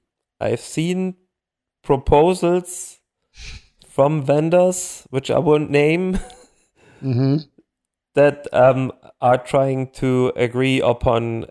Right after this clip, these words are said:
Speaker 1: an asset standard that makes it possible to interchange seamlessly.
Speaker 2: Right.
Speaker 1: Because U S D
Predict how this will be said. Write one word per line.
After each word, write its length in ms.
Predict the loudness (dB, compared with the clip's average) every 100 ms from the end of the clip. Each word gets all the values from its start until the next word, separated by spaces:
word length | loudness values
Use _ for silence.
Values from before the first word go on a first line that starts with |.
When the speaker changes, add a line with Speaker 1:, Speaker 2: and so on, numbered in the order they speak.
| -4
Speaker 1:
an 300 | -4 -4 -4
asset 340 | -4 -2 -6 -8
standard 540 | -4 -4 0 -4 -6 -20 _ _ _ _ _ _ _ _ _ _ -2
that 280 | 0 0 -2
makes 280 | -4 -2 -6
it 100 | -2
possible 580 | -2 -2 -2 0 0
to 720 | -2 -10 -6 -4 -2 -4 -6 -10 _ _ _ _ _ _ _ _ _ _ _ -6
interchange 960 | -4 -2 -2 0 0 -2 -8 -12 -14 _ _ _ _ _ _ _
seamlessly. 580 | -10 -6 -4 -6 -8 -14 _ _ _ _ _ _ _ _ _ _ _ -18
Speaker 2:
Right. 220 | -16 -16 _ _ _ _ -10
Speaker 1:
Because 360 | -2 0 0
U 140 | 2 0
S 120 | -2
D 520 | -4 0 -2 -4 -18